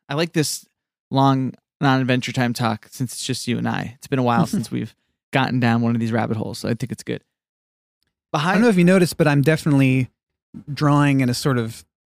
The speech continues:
Speaker 2: uh, Ghost Shrimp kinda style.
Speaker 1: I wa-,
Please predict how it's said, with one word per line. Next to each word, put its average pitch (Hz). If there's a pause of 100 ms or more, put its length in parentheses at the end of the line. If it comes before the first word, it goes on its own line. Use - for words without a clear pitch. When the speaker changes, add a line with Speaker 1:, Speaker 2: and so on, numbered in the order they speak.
(200)
Speaker 2:
uh, 110 (100)
Ghost 127
Shrimp 127 (100)
kinda 127
style. 240
Speaker 1:
I - (520)
wa-, 175